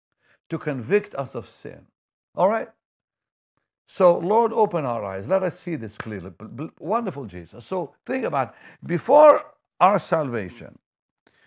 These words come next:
we were, we were in such darkness, uh, where, where,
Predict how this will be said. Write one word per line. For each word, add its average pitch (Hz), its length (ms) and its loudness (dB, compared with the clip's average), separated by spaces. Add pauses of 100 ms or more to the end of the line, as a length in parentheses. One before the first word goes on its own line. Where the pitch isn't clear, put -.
(140)
we 202 260 2
were, 180 440 6
we 226 320 -2
were 185 400 4
in 160 320 0
such 262 420 6 (100)
darkness, 175 1040 -2 (1300)
uh, - 240 -4
where, 196 380 4
where, 185 280 -2